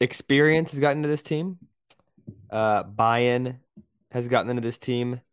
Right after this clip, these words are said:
Uh, I know it's, like, so cliche, and Mark says it all the time, is, like, there's no schedule, there's no this, there's no that. It's just, like, doing the right things and building the right habits. And then the, it, it's not about,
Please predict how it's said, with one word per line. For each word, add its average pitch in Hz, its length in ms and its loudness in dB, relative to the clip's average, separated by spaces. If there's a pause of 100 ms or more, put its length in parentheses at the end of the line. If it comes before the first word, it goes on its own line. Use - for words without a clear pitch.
(760)
Uh, 98 600 -4 (1080)
I 113 120 -2
know 113 120 0
it's, 113 160 0
like, 107 120 0
so 113 200 2
cliche, 101 600 -2
and 98 200 -6
Mark 98 280 -2
says 101 160 -6
it 101 60 -2
all 98 80 2
the 92 60 -2
time, 92 380 -6
is, 90 100 -10
like, 85 320 -8 (480)
there's 95 160 -8
no 98 120 0
schedule, 113 600 2
there's 98 260 -2
no 95 160 -4
this, 110 240 0
there's 101 240 -6
no 95 120 -4
that. 98 260 2
It's 92 140 -4
just, 95 200 -8
like, 90 240 -6 (600)
doing 120 260 2
the 113 80 2
right 110 260 2
things 104 380 -2
and 98 100 -4
building 98 220 -2
the 95 60 -4
right 95 180 0
habits. 92 400 -2
And 98 100 -8
then 90 260 -10 (140)
the, 87 300 -4 (420)
it, 110 140 2
it's 123 160 0
not 143 140 6
about, 120 340 4